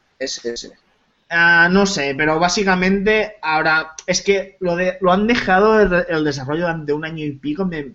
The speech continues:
Speaker 2: creo, porque uno se lo dejó, el otro tuvo un hijo, no sé, porque entre la uno punto uno y la uno punto dos creo que ha pasado un año o algo así. Pero bueno, ahora han, ya han vuelto, sacaron la uno punto tres y luego se pondrán con el segundo,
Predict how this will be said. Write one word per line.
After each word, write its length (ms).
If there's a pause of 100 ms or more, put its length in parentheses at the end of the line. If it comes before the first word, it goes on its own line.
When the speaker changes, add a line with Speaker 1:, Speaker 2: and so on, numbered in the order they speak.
Speaker 2:
creo, 420 (640)
porque 280
uno 920
se 180
lo 120
dejó, 460
el 80
otro 300
tuvo 220
un 100
hijo, 460
no 120
sé, 320
porque 520
entre 240
la 100
uno 220
punto 340
uno 160
y 40
la 120
uno 200
punto 240
dos 160
creo 160
que 80
ha 80
pasado 280
un 100
año 400
o 260
algo 200
así. 320 (540)
Pero 140
bueno, 180
ahora 300
han, 160
ya 140
han 140
vuelto, 720 (100)
sacaron 340
la 100
uno 280
punto 280
tres 360
y 80
luego 180
se 120
pondrán 320
con 120
el 100
segundo, 460